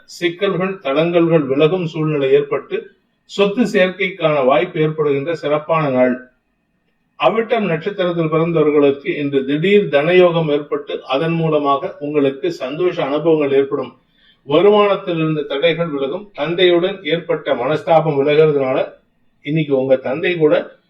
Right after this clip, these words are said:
ஒரு சுமூகமான சூழ்நிலை ஏற்படுத்திக்கிறதுக்கு வாய்ப்பு இருக்கு. சதயம் நட்சத்திரத்தில் பிறந்தவர்களுக்கு இன்று முன்கோபம் அதிகரிக்கக்கூடிய சூழ்நிலை இருந்தாலும் அதை சமாளித்து செயல்படுவீர்கள். அதனால உங்களுக்கு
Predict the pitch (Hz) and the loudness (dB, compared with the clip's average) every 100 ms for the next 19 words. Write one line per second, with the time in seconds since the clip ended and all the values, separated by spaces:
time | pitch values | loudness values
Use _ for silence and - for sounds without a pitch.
0 | _ 139 143 135 185 196 208 190 185 170 | _ -4 -2 -2 2 6 6 4 2 -2
1 | 180 180 170 156 156 156 147 143 147 151 | -2 -2 0 2 0 0 -4 0 0 2
2 | 147 135 143 147 135 135 - - _ _ | 4 4 2 -2 -2 -4 -8 -10 _ _
3 | _ _ _ _ _ _ _ _ _ _ | _ _ _ _ _ _ _ _ _ _
4 | _ _ _ - 170 208 226 208 170 160 | _ _ _ 0 2 4 2 0 -2 -4
5 | 202 180 175 175 160 160 175 170 160 156 | -4 -2 0 0 0 -2 2 0 2 2
6 | 151 - - 156 151 143 123 156 202 226 | 2 -2 -8 -4 -4 -2 -4 -4 -4 0
7 | 208 196 160 151 165 180 175 180 175 160 | 0 0 -4 -6 -4 -4 -6 -10 -4 -2
8 | 147 165 170 165 156 147 143 139 - - | -2 -2 -2 0 0 0 0 -4 -4 -6
9 | 135 127 120 151 185 202 185 185 165 156 | -6 -6 -6 -2 -2 -2 -2 -4 -2 -2
10 | 151 151 143 139 170 170 156 151 165 165 | 0 0 0 0 -2 -2 -2 0 2 2
11 | 143 143 131 - | 2 0 -2 -4